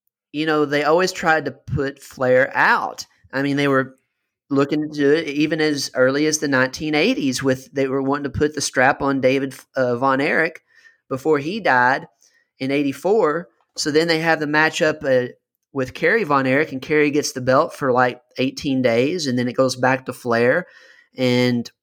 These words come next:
you know, Flair traded a few times with Dusty, but it, I mean, it was always Flair a-, at that point being the champion until Sting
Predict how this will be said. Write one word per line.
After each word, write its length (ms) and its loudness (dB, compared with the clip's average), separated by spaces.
you 140 -4
know, 100 -2
Flair 760 2
traded 320 0
a 40 -6
few 200 -6
times 340 -2
with 160 -8
Dusty, 560 -2
but 120 0
it, 180 2
I 60 -2
mean, 140 -2
it 60 0
was 180 -2
always 640 0
Flair 760 -2
a-, 200 -2
at 100 -6
that 240 2
point 300 -4
being 220 -2
the 60 -6
champion 580 -4
until 440 0
Sting 640 -2